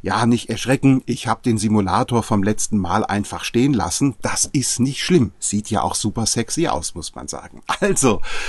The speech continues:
und schon geht unser Projekt, äh, wieder an der Stelle auf, wo wir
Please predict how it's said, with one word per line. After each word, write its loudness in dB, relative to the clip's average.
und 4
schon 4
geht 4
unser 4
Projekt, -4
äh, 0
wieder 0
an 0
der 2
Stelle 2
auf, 0
wo 2
wir 2